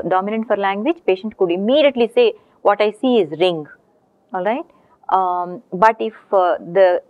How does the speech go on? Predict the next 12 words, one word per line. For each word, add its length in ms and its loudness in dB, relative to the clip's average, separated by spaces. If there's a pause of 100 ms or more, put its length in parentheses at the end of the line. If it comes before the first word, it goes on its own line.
(240)
on 180 0
the, 380 2 (160)
uh, 300 -4
left 360 2
side, 540 4 (140)
uh, 460 -2 (440)
the 80 -2
patient's 420 0
hand 280 -2
is 140 -4
holding 400 0
a 80 0